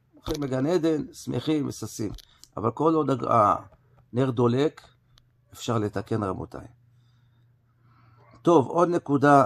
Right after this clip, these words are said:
אמ, צריך להבין שב-, שיוצא הדיבוק,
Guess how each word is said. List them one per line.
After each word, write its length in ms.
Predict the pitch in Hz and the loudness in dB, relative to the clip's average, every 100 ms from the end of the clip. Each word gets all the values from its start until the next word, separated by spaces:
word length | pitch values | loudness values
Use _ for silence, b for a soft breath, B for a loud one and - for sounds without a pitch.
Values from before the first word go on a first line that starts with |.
| - | 2
אמ, 480 | 123 123 117 117 113 - _ - - - | 0 2 2 2 -2 -10 _ -20 -20 -16
צריך 200 | - 120 | -12 -2
להבין 400 | 120 113 143 147 | 0 2 4 2
שב-, 520 | - 120 113 113 107 107 - _ _ _ _ _ _ _ _ - | 0 0 2 2 2 -4 -12 _ _ _ _ _ _ _ _ -16
שיוצא 560 | - 113 113 113 156 | -4 -2 0 0 2
הדיבוק, 560 | 147 131 185 208 - | 2 0 0 0 -2